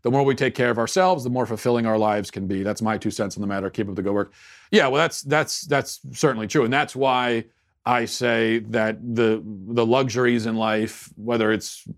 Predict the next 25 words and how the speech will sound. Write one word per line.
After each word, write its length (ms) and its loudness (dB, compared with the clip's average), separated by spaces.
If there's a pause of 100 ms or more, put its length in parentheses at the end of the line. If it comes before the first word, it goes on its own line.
alcohol 640 0
or 200 -2 (180)
smoking 420 -2
an 200 -2
occasional 420 -2
cigar 480 2
or, 160 -2
or, 260 -4
or 220 -6 (140)
having 280 -4
chocolate 360 -2
cake, 320 -2 (540)
uh, 160 4
whatever 340 4
it 60 0
is, 280 2
and 100 -2
we 100 2
all 140 4
have 240 -2
things 200 0
like 140 0
that 140 0
we 80 0
enjoy 360 2